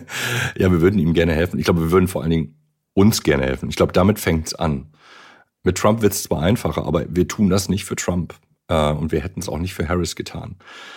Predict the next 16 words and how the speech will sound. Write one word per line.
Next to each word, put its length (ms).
Sondern 240
wir 60
müssen 220
das 140
für 120
uns 280
tun, 300
ne? 200
Und 280
die, 260
ich 120
glaube, 180
die, 200
die 120
Veränderung 580
ist 500